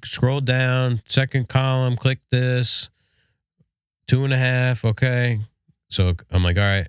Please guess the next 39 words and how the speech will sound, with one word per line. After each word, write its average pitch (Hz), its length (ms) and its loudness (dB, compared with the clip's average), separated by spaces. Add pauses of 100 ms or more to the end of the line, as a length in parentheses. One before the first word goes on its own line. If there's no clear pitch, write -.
He 113 120 2
goes, 104 220 0
"Oh, 143 160 0
yeah, 139 440 0
I'm 113 220 2
the 135 60 0
only 143 240 0
one 131 200 2
here 127 260 2
now. 95 420 2 (160)
The 92 140 2
shipping 123 300 0
department's 104 380 0
gone." 95 520 0
It 95 40 2
was, 101 100 2
like, - 180 0
two 165 180 2
o'clock 139 320 -2
on 95 100 0
Friday. 95 400 -2 (880)
"So - 120 2
these 127 200 0
won't 131 160 0
ship 120 200 0
out 104 140 0
till 101 120 0
Monday." 98 400 2
I'm 82 80 2
like, 82 220 0
"Oh, 85 240 0
great." 78 300 -2 (1120)
So 101 440 0 (1080)
I 107 60 2
got 104 180 2
next 127 280 0
day 123 220 0
air 101 220 2
shipping, 92 580 0